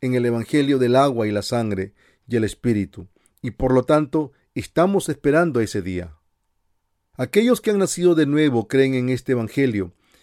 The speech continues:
Mis pecados fueron pasados a Jesús cuando Él fue bautizado,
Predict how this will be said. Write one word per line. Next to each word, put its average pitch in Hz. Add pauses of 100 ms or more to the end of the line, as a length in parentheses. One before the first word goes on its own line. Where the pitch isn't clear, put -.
(140)
Mis 135
pecados 135
fueron 135
pasados 135
a 123
Jesús 131 (360)
cuando 131
Él 139
fue 147
bautizado, 123